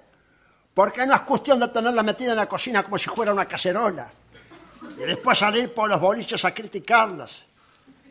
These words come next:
Y que había que terminar con todo eso, dijo. Porque si no había un respeto para el trabajo de la mujer,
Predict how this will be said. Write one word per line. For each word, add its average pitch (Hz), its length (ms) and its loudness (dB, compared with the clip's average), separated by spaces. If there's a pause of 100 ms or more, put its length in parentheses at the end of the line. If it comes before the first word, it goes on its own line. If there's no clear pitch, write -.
Y 143 60 -8
que 202 100 -2
había 247 180 2
que 233 120 -4
terminar 220 500 2
con 196 180 -4
todo 170 240 -6
eso, 170 240 -4
dijo. - 280 -16 (800)
Porque 180 320 -4
si - 180 -2
no 240 100 -2
había 214 160 4
un 208 80 0
respeto 208 540 -4
para 185 120 2
el 185 60 -18
trabajo 185 400 -2
de 190 60 -4
la 185 80 -4
mujer, 170 420 -6